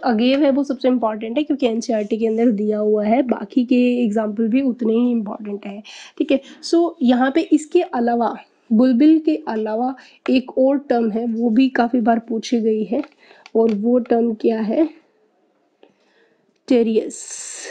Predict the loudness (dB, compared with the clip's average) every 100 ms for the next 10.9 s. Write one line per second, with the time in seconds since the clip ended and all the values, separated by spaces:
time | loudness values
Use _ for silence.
0 | -14 -2 0 2 2 2 4 2 0 -6
1 | -8 -8 -8 -10 _ _ _ _ _ _
2 | _ _ _ _ _ -20 -20 _ 2 4
3 | 4 2 0 0 2 0 2 0 2 0
4 | 0 -8 -4 -2 -2 0 0 2 2 2
5 | 0 -2 -2 -2 -6 -10 _ -20 _ _
6 | _ _ _ -20 -20 -20 -2 2 4 4
7 | 4 4 2 0 -2 0 2 2 2 2
8 | 2 2 2 2 0 0 0 2 0 2
9 | -2 0 0 2 0 0 -2 -2 -6 _
10 | 2 4 2 0 -2 -2 -6 -10 -12